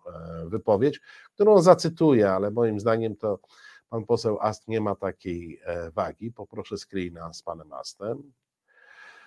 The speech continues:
E... Marek Ast, pytany o raport Komisji Europejskiej, wyraził swoje zdziwienie tym, że takie stwierdzenia zostały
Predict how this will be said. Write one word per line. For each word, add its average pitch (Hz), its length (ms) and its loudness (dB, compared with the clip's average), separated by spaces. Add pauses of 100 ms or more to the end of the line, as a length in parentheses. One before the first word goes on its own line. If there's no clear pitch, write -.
(380)
E... 123 1120 6 (540)
Marek 175 340 6
Ast, - 440 0
pytany 123 420 4
o 113 200 4
raport 113 420 0
Komisji 107 480 -4
Europejskiej, 101 560 -2
wyraził 104 360 0
swoje 95 320 -4
zdziwienie 104 420 -2
tym, 120 240 -4
że 98 120 -10
takie 104 280 -2
stwierdzenia 98 600 -6
zostały 82 600 -8